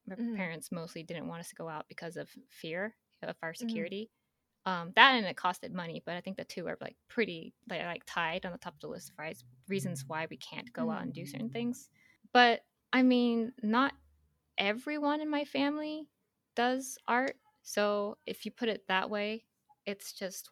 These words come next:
Speaker 1: what I found for myself
Speaker 2: Mm-hmm.
Speaker 1: as something to do with my time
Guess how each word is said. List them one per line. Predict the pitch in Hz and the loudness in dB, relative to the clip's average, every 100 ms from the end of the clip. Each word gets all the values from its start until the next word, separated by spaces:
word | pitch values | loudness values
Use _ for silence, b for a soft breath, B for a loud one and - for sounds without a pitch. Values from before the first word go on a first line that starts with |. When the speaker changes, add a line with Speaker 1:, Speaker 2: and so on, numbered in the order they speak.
| - | -6
Speaker 1:
what | 185 - | -6 -2
I | 165 196 | -4 -4
found | 185 190 190 | -4 -8 -8
for | 180 | -10
myself | 170 175 180 233 - _ _ _ 262 | -10 -8 -6 -6 -6 _ _ _ 0
Speaker 2:
Mm-hmm. | 208 202 | 2 0
Speaker 1:
as | 208 208 | -2 -6
something | - 214 214 214 220 | -4 -4 -4 -6 -6
to | - 208 | -6 -6
do | 220 214 | -4 -6
with | 214 214 | -6 -8
my | 214 | -8
time | 214 220 247 | -8 -6 -8